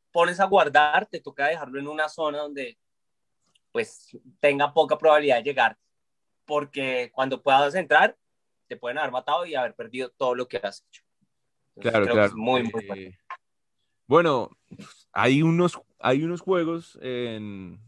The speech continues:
Speaker 2: en PlayStation que son obviamente exclusivos de PlayStation, que también son relacionados con los zombies.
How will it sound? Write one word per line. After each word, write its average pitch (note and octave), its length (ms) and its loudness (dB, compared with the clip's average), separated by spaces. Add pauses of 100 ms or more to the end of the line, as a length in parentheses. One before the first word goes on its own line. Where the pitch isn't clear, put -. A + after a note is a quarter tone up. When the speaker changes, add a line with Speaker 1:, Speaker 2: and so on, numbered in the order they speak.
(120)
Speaker 2:
en G2+ 140 -14
PlayStation A2+ 800 -6
que G#2+ 100 -6
son G#2 420 -2
obviamente A#2 880 -2
exclusivos A2 520 -4
de A#2+ 100 -4
PlayStation, A2+ 600 -8
que B2+ 100 -14
también G2 680 -12
son A#2 220 -4
relacionados A2+ 500 0
con A2+ 100 -4
los A2 140 -2
zombies. G#2+ 400 -8